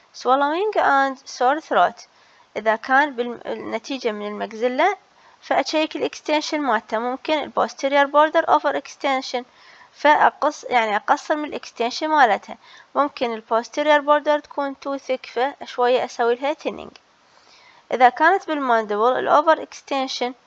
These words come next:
أو too thick posterior lingual flange، وبال-، at distal lingual denture border، فش أسوي أني؟ أعدل الإكستنشن، أقصره وأقلل من الثيكنس بهاي المنطقة.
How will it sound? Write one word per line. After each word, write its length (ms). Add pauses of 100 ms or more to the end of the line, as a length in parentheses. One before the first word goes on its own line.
(280)
أو 300 (160)
too 200
thick 200 (120)
posterior 520 (100)
lingual 360 (100)
flange، 420 (360)
وبال-، 800
at 380 (140)
distal 360
lingual 420
denture 400
border، 520 (380)
فش 200
أسوي 500
أني؟ 220 (260)
أعدل 440
الإكستنشن، 920
أقصره 640
وأقلل 560
من 180
الثيكنس 520
بهاي 240
المنطقة. 480